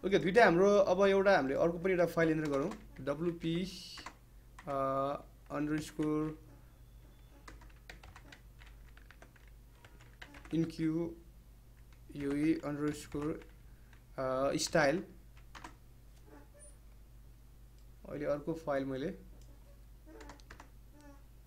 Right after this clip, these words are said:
अ, यसमा चाहिँ style भनेर मैले लेखेँ र यसको source चाहिँ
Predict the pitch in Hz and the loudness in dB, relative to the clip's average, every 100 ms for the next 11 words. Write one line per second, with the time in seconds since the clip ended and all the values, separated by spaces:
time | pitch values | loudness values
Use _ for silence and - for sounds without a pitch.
0 | - - - - 139 131 131 135 143 - | -20 -20 -20 -10 -6 -4 -2 -2 -4 -6
1 | - - - 147 - 151 151 151 156 156 | -14 -20 -10 -10 -6 -4 -4 -4 -2 -4
2 | - - - - - - - - - - | -8 -16 -20 -20 -20 -20 -20 -20 -20 -20
3 | - - - 165 - - 151 156 135 127 | -20 -20 -14 -10 -6 -2 0 0 -2 -2
4 | 127 123 123 127 143 214 - - - 143 | -4 -4 -4 -6 -6 -10 -14 -14 -6 -6
5 | 143 - - 147 151 156 156 - 147 147 | -6 -10 -6 -2 0 -2 -4 -8 -4 -4
6 | 147 - 151 190 | -4 -4 -4 -4